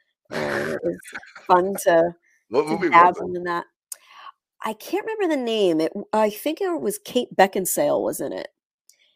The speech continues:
Speaker 1: and it's
Speaker 2: Oh.
Speaker 1: something about a hotel that they go to.
Speaker 2: Oh,
Speaker 1: And they're
Speaker 2: yes.
Speaker 1: stuck in it. Now it's so long ago, I can't remember even the storyline all that well.
Speaker 2: Kate Be-,
Speaker 1: Uh,
Speaker 2: I think I know what you're talking about.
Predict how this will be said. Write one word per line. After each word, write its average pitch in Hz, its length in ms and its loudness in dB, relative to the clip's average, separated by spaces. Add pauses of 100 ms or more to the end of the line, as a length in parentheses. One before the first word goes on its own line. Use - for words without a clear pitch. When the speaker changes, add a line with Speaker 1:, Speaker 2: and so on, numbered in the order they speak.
(120)
Speaker 1:
and 196 140 6
it's - 140 0
Speaker 2:
Oh. - 20 -6
Speaker 1:
something 247 300 -4
about 220 240 4
a 202 60 2
hotel 202 600 2
that 190 140 -4
they 175 140 0
go 170 240 2
to. 170 560 -4 (480)
Speaker 2:
Oh, 139 1080 2
Speaker 1:
And 226 80 -6
they're 202 180 6
Speaker 2:
yes. 98 220 -6 (300)
Speaker 1:
stuck - 640 2
in 370 100 4
it. 359 200 2
Now 240 240 6
it's 180 160 2
so 214 180 4
long 185 320 4
ago, 156 220 2
I 101 100 2
can't 160 340 -6 (100)
remember 151 640 -2
even 147 340 -2
the 135 340 -6 (480)
storyline 170 720 -6
all - 140 -12
that - 220 -12
well. - 340 -8 (560)
Speaker 2:
Kate 127 280 -16
Be-, - 80 -12
Speaker 1:
Uh, 165 240 -4
Speaker 2:
I 104 60 -10
think - 180 -10
I 202 120 -10
know 127 80 -4
what 110 40 -2
you're 101 80 -6
talking 117 320 -4
about. 65 380 -12